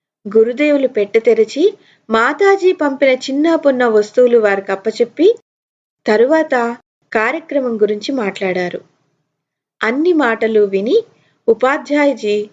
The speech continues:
ఆయనతో పాటు రావటానికి సమ్మతించారు. సాయంత్రం రైలులో ఇరువురు హరిద్వార్కి బయలుదేరారు. హరిద్వార్ చేరి వీరు హరికి పైడి మరియు భీమ్గోడ మధ్యలో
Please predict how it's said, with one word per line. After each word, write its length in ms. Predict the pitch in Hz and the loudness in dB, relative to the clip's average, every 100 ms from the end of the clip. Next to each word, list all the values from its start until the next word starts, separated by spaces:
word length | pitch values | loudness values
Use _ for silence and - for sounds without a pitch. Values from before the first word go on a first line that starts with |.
| _ _ - | _ _ -6
ఆయనతో 480 | 202 240 339 330 359 | -4 -2 -4 -2 -2
పాటు 300 | 285 247 240 | 0 -2 -2
రావటానికి 720 | 214 202 233 254 240 214 254 | -2 0 -2 -2 -4 -2 -4
సమ్మతించారు. 880 | 285 208 190 208 220 202 196 180 180 - _ _ _ _ _ _ _ _ _ _ | -2 -4 -2 -4 -6 -6 -4 -4 -6 -12 _ _ _ _ _ _ _ _ _ _
సాయంత్రం 640 | - 214 214 277 285 277 220 | -4 -2 -2 -4 -4 -4 0
రైలులో 640 | 190 190 220 214 277 453 - _ _ - | 0 2 2 2 2 0 -6 _ _ -6
ఇరువురు 480 | 208 294 320 294 277 | 0 2 2 2 0
హరిద్వార్కి 640 | 233 196 220 247 233 233 | 0 0 0 2 0 0
బయలుదేరారు. 720 | 214 185 185 185 180 175 170 - _ _ _ _ _ _ _ _ _ - | 0 0 2 0 0 -2 -6 -10 _ _ _ _ _ _ _ _ _ -6
హరిద్వార్ 640 | 208 190 196 214 226 226 | 0 0 2 2 2 0
చేరి 340 | 196 185 285 427 - _ _ | -4 -2 -2 -2 -6 _ _
వీరు 540 | 226 285 311 254 254 277 _ - | 0 2 4 4 2 -2 _ -6
హరికి 500 | 262 359 392 392 392 | 0 2 2 2 2
పైడి 400 | 254 226 233 220 - _ _ - | 2 0 -2 -6 -10 _ _ -4
మరియు 480 | 226 240 240 220 220 _ _ - | -2 0 0 0 0 _ _ -12
భీమ్గోడ 640 | 202 269 359 349 269 247 | 0 2 4 4 2 2
మధ్యలో 680 | 247 233 202 190 233 220 190 | 0 -2 -6 -2 0 2 0